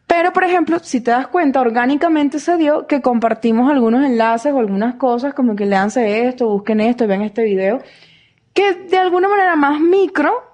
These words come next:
tiene que ver con el de, "Bueno, quiero que todos leamos un libro juntos o sepamos todos un mismo conocimiento".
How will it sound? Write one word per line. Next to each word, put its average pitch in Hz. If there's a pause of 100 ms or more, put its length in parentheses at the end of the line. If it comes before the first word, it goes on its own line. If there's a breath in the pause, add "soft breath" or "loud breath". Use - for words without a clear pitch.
(140)
tiene 247
que 294
ver 277
con 359
el 269
de, 220
"Bueno, 214 (100)
quiero 196
que 226
todos 208
leamos 196
un 214
libro 202
juntos 220
o 262
sepamos 196
todos 208
un 202
mismo 202
conocimiento". 196